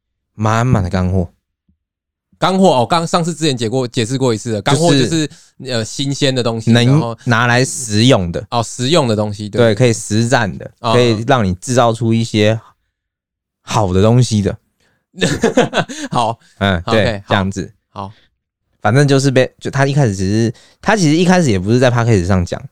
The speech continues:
Speaker 1: 他本来是在 Line 上面讲。
Speaker 2: 嗯。对。
Speaker 1: 然后后来就转到 Podcast。
Speaker 2: 嗯。
Speaker 1: 因为他是一个定期，然后有一定，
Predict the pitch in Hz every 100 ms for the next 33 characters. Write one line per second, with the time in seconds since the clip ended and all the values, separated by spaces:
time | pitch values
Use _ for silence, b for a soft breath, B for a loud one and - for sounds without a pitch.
0 | _ 156 147 107 98 104 143 127 135 127
1 | 110 110 _ 123 123 92 98 95 95 87
2 | 71 - _ - 117 - _ _ _ B
3 | B B - 107 123 131 117 113 113 -
4 | 90 92 98 92 95 - - _ - 113
5 | - 120 127 123 - - 120 127 110 101
6 | - 123 101 - 90 90 92 98 92 95
7 | 107 113